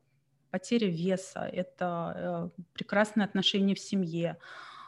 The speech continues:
а, это какой-то карьерный рост, да. И, то есть он настолько универсален, этот метод экспоненциальный, да, что он, по сути, помогает, как я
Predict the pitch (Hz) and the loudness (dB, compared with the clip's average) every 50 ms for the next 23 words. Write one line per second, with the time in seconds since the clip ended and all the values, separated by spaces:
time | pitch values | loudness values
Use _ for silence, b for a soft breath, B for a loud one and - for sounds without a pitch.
0 | B B B B _ - 185 175 170 170 170 - - - 190 185 - - 180 175 | B B B B _ -6 -4 -2 0 0 -2 -2 -2 -2 -2 0 0 0 0 0
1 | 175 - 180 - - 202 196 202 - 190 - 214 208 196 208 196 185 185 180 180 | 0 -4 -4 0 2 2 2 2 0 -2 0 2 2 4 4 4 4 4 2 0
2 | 180 - 170 156 151 160 170 180 196 196 208 214 214 - - - 196 190 185 190 | 0 0 -2 -2 -4 -4 -2 0 0 2 2 0 -2 -4 -4 -6 -6 -4 -4 -2
3 | 190 185 175 - _ - 214 226 214 214 - - - 214 220 214 214 220 214 214 | -4 -4 -6 -6 _ -2 0 0 0 -4 -6 -4 0 2 4 4 4 4 4 4
4 | - 240 226 233 - 208 208 202 185 196 - - - - 247 294 330 311 247 202 | 4 4 4 4 2 2 4 4 2 0 -2 -2 2 2 4 4 6 4 4 2
5 | 190 185 180 - 185 - 208 185 175 170 175 - 165 - 180 - - - - 190 | 2 0 0 -2 0 0 2 2 2 0 -2 -4 -6 -6 -8 -8 -6 -2 0 0
6 | 196 202 190 - - 196 175 170 165 160 160 160 170 208 240 247 226 - - 202 | 2 2 0 0 0 0 2 2 0 0 0 0 2 4 4 2 2 0 0 0
7 | 202 196 185 - 185 185 - - 285 285 - 208 - - 175 175 175 175 170 220 | -2 -2 -2 -4 -6 -4 -2 0 0 0 0 -2 -4 -2 -2 0 0 2 4 6
8 | 254 277 254 247 - - 170 - - 175 165 185 185 | 6 6 4 2 -2 -8 -10 -8 -6 -6 -6 -6 -8